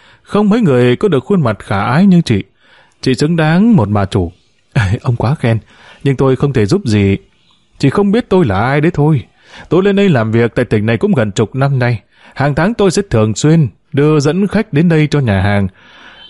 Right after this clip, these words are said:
Tôi thì thế này nhá, trước lạ sau quen." Giọng ông ta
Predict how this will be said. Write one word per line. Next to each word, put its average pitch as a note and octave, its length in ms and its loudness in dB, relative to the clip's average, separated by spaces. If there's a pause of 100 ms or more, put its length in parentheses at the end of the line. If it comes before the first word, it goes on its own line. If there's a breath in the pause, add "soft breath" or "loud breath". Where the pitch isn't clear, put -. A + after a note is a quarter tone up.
(100)
Tôi D3+ 460 2
thì G2+ 140 0
thế C#3+ 120 0
này G2+ 240 -2
nhá, B2+ 240 -2 (360)
trước A#3+ 280 -2
lạ G#2 220 -2
sau A#2+ 240 -4
quen." A2+ 260 0 (680 soft breath)
Giọng A#2+ 240 -2
ông D3 120 -2
ta B2+ 140 -2